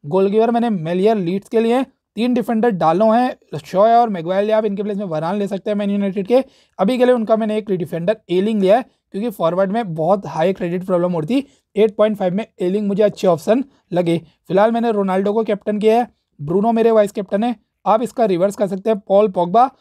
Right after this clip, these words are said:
और मैंने पिक किया है फोर्थ प्लेयर जेडन सेंचो। इस वाले प्लेस में आप अपने according कॉल लेना, इधर मैकटोमिने, इधर आप ये जो फोर्थ अटैकर है रे-, मार्कस रैशफोर्ड,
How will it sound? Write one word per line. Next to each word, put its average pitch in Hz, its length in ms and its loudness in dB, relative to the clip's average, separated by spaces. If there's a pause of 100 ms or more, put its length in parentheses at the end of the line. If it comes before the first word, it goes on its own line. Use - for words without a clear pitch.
(240)
और 214 180 0
मैंने 220 240 -4
पिक 208 160 -8
किया 202 140 0
है 208 60 2
फोर्थ 180 280 -4
प्लेयर 190 220 -2
जेडन 170 360 -4
सेंचो। 165 480 -2 (280)
इस 226 180 -2
वाले 233 200 2
प्लेस 214 240 -2
में 220 80 -2
आप 208 80 2
अपने 180 240 -2
according 185 300 -4
कॉल 175 180 0
लेना, 170 340 2 (760)
इधर 196 260 0
मैकटोमिने, 220 600 0 (420)
इधर 202 240 4
आप 220 240 4
ये 202 180 -2
जो 202 160 -4
फोर्थ 196 340 -6
अटैकर 196 360 -2
है 214 140 -2
रे-, 170 180 -8
मार्कस 156 400 -4
रैशफोर्ड, 214 520 2